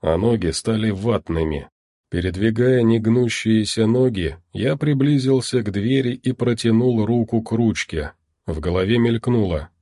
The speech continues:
«Щас коснусь пальцами, а ручка за руку схватит и не отпустит». Но ручка ничего такого не сделала. Может, не могла,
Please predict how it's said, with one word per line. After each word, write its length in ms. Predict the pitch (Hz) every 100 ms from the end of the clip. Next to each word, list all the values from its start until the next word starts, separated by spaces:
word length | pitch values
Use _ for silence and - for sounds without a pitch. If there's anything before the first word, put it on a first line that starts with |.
| _
«Щас 300 | - - 87
коснусь 480 | - 101 - 110 98
пальцами, 640 | - 123 127 110 - 87 82
а 140 | 117
ручка 420 | 139 147 - 110
за 260 | 101 113 135
руку 280 | 98 85 92
схватит 540 | - 123 151 143 92
и 40 | 107
не 120 | 127
отпустит». 720 | 139 - 107 87 - 82 - _ _ _ _
Но 180 | 82 98
ручка 320 | 156 165 -
ничего 420 | 139 135 135 143
такого 360 | 139 135 143 127
не 180 | 131 131
сделала. 680 | 110 131 131 98 85 78 - _ _ -
Может, 340 | 87 135 127
не 120 | 123 120
могла, 680 | 113 104 104 113 135 131